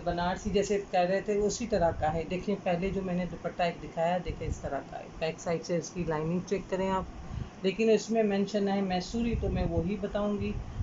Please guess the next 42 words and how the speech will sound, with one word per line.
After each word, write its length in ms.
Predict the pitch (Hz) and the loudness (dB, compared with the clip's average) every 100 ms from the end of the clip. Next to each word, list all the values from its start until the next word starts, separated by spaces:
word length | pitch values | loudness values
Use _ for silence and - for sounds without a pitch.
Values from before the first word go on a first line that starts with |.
| - 180 | -2 2
है 260 | 196 220 | 4 4
इस, 100 | 214 - - | 2 -2 -2
अ, 260 | 185 185 175 | 2 4 6
ऑर्गेन्जा 500 | 175 175 202 202 208 | 4 4 4 4 4
style 360 | 208 - 196 196 | 2 2 2 4
में। 260 | 208 233 226 - - - - | 4 2 0 -6 -16 -8 2
और 320 | 175 190 190 | 4 4 2
इसकी 480 | 196 196 - - 247 | -2 -2 -2 -4 -2
जो 180 | 208 226 220 214 - - - | 4 6 6 4 0 -10 -6
three 160 | - 233 - | -2 0 2
piece 220 | 226 - | 0 -2
की 200 | - 214 | 0 4
retail 400 | 208 185 202 226 | 4 4 4 4
price 420 | 220 185 170 175 180 | 2 2 2 2 4
है 160 | 208 | 6
वो 160 | 202 185 | 4 0
भी 140 | 180 | 0
मैं 120 | 202 190 | 2 2
आपको 240 | 185 202 | 0 0
बता 320 | 185 175 175 | 0 4 4
दूं, 260 | 180 226 247 - - - - 185 | 4 2 0 -2 -14 -14 -12 -2
ये 360 | 208 214 220 214 - | 4 6 6 4 2
फ़ोर्टी 260 | 202 196 220 | 0 2 0
सिक्स 360 | - 233 - | 0 -2 -2
नाइंटी 380 | 190 190 180 220 | 0 0 0 0
यानी 200 | 202 208 | 2 2
फ़ोर्टी 320 | 208 190 185 208 | 0 -2 -2 -2
सेवन 380 | - 185 208 | 0 2 4
हंड्रेड 360 | 233 226 226 226 | 4 2 2 0
की, 140 | 247 233 - - - | -4 -6 -10 -6 4
और 140 | 202 | 6
मैं 140 | 202 214 | 6 4
आपको 280 | 208 - 196 | 4 2 2
दे 160 | 190 | 2
रही 180 | 185 208 | 2 2
हूँ 220 | 214 190 | 2 2
only 180 | 196 214 - | 0 0 4
thirty 280 | 214 196 220 | 4 4 0
four 560 | 208 - 214 214 220 208 | -4 4 8 10 10 6
hundred 460 | 190 175 185 180 175 | 4 4 2 2 2
में, 240 | 202 | 4
अ, 40 | 220 | 4